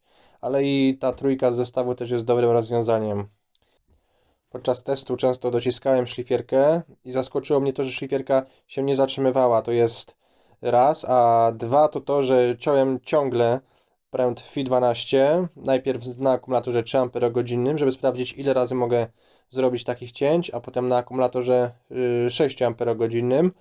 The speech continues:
Szlifierka nie wyłączyła się, nie potrzebowała odpocząć, nie poszedł z niej żaden dym, także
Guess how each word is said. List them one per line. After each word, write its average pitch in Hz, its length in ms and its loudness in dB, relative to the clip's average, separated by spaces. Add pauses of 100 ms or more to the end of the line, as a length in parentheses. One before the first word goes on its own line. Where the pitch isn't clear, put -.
(180)
Szlifierka 135 520 2 (380)
nie 139 260 -2
wyłączyła 143 540 2
się, 135 140 -6
nie 135 100 0
potrzebowała 131 680 0
odpocząć, 135 640 -4 (260)
nie 135 120 -4
poszedł 131 260 -2
z 120 60 -6
niej 131 200 2
żaden 127 360 0
dym, 135 280 2
także 127 400 0